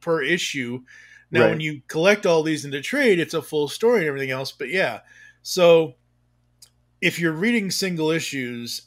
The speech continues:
Speaker 1: and it's a continuous story like this is, it's not, each, each issue is not going to balance everything well, but the overall arc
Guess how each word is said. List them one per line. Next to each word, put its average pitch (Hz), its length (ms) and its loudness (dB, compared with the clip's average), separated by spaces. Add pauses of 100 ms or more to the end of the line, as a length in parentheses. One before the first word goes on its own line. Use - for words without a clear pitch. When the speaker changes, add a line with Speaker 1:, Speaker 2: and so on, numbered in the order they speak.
(100)
Speaker 1:
and 139 180 -6
it's 143 200 -6
a 147 100 -2
continuous 156 640 -6
story 127 340 -4
like 120 300 -6
this 135 240 -6
is, 120 460 -4 (840)
it's 165 460 0
not, 151 520 -8 (260)
each, - 460 -8
each 220 320 -2
issue 180 420 -4
is 139 160 -4
not 147 300 -8
going 147 300 0
to 147 120 -10
balance 143 640 -2
everything 123 500 -8
well, 135 320 -4
but 127 240 -8
the 135 200 -12
overall 131 680 -4
arc 147 500 -2